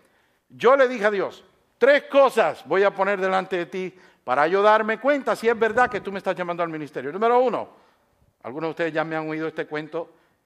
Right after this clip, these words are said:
hace rato, como dicen en mi país, "Ya ese perro me mordió". Ya han oído esta historia bastantes veces. Le dije al Señor, "Señor,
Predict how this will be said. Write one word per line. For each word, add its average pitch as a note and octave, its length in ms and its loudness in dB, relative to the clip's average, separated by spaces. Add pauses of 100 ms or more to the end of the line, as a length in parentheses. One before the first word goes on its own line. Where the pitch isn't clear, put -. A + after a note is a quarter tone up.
(360)
hace B2 220 -4
rato, A#2+ 340 -8
como B2 300 -8
dicen D#3 280 -10
en E3 80 -10
mi D#3+ 80 -12
país, D3 320 -6
"Ya C3 120 -4
ese D3+ 180 -8
perro E3 260 -8
me E3 120 -10
mordió". B2 360 -10 (1080)
Ya B2 140 -4
han D3 80 -8
oído D3 200 -6
esta D3+ 160 -10
historia D3+ 360 -6
bastantes C#3 440 -8
veces. G#2 300 -12
Le C#3+ 140 -4
dije F#3 240 -6
al F3+ 120 -2
Señor, E3+ 320 -8
"Señor, C#3+ 320 -6